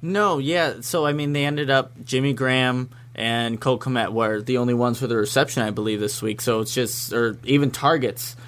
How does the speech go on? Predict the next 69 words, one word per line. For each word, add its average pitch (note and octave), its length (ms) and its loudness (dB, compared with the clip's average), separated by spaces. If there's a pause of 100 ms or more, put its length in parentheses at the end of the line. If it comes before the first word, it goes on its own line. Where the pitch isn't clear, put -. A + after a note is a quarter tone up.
(120)
Um, B2 360 0
so B2 340 2
it's - 280 -2
not C#3 420 2 (280)
a, C3 240 2 (340)
a B2 60 -4
big C3+ 220 2
emphasis. C#3 360 -2
There C#3 140 2
was C#3+ 220 2
a D3 40 -2
play D3 220 0
action C#3 260 0
pass C3+ 260 -2
to C3 60 -10
Demetrius B2+ 500 -2
Harris, F3 400 2
so E3 120 0
they're D#3 140 4
looking D3+ 400 -2
to D#3+ 80 -2
maybe C#3 340 0
try C#3 260 0
to E3+ 80 0
get D3 140 0
a A#2 40 -4
big A#2+ 260 -4
play A#2+ 240 -2
there A#2 320 -2 (280)
with C3 140 0
one C3 240 0
of E3 60 -2
their C#3 100 2
tight A#2 320 0
ends, A#2 220 -2
but C3 280 0 (540)
it C#3+ 120 0
just - 260 0
seems F3 240 -2
ex-, B2+ 180 -2
the C3 140 0
exact B2 480 0
opposite B2 420 0
of A2+ 160 -4
what A#2+ 180 -2
you A#2 80 -4
heard A#2+ 180 0
in G#2 60 -8
training G#2+ 320 -4
camp. F#2 300 -8
And A#2 160 -2
maybe C#3 300 2
that's C3+ 260 2
why C#3+ 100 4
training C#3+ 320 0
camp C#3 240 0
stays C#3 440 0
in B2+ 80 -2
training D3+ 320 -2
camp, E3+ 300 -2
and B2+ 120 -2
once C3+ 240 -2
it C#3+ 60 -2
comes C#3+ 220 -4
to D3+ 40 -2
the C#3 80 2
regular C#3+ 300 2
season, C#3+ 360 -2
you C3+ 140 -2